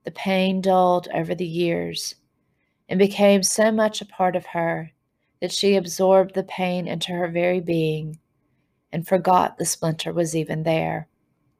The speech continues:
Now that she remembered, she wondered what she might be able to do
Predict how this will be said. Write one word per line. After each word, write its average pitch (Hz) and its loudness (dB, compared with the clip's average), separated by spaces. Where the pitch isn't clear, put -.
Now 190 6
that 208 6
she 220 4
remembered, 180 4
she - 0
wondered 180 0
what 180 -2
she - -2
might 175 -4
be 180 -2
able 180 0
to 170 -10
do 175 0